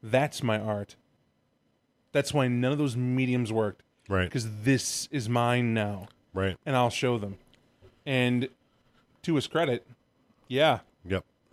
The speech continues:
Speaker 2: And, and so you have this slow, steady build.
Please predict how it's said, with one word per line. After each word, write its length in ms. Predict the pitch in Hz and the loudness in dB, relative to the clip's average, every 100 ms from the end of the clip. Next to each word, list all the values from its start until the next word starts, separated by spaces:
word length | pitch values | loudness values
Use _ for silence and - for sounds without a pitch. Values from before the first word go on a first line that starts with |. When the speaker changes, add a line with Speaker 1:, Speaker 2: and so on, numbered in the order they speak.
| _ _ _ _ _ - | _ _ _ _ _ -2
Speaker 2:
And, 260 | 123 120 - | 0 0 0
and 180 | 143 135 | -2 2
so 160 | 165 147 | 4 4
you 220 | 147 135 | 6 4
have 280 | 156 156 135 | 4 4 2
this 340 | 135 - - - | 2 2 -6 -10
slow, 500 | - - 127 143 131 | -10 -4 2 4 4
steady 380 | - - 113 110 | 0 -2 0 2
build. 440 | 160 151 82 | 2 2 -2